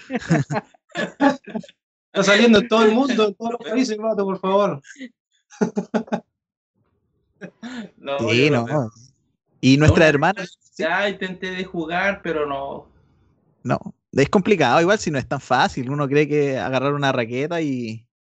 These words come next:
Speaker 1: y, y darle a la pelota, pero hay que tener fuerza para poder <laughs> pasar la malla también, sí. No, no es algo tan simple.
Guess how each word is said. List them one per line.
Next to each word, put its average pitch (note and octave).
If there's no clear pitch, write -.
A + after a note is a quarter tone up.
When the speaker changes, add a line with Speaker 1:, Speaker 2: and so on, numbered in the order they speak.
Speaker 1:
y, A2+
y A#2+
darle C3+
a B2+
la A#2+
pelota, A#2+
pero A#2+
hay B2
que B2
tener A#2
fuerza A#2+
para D#3+
poder D3+
<laughs> -
pasar -
la D3
malla F3
también, F3+
sí. C3+
No, A#2
no B2
es B2+
algo D3
tan D3+
simple. -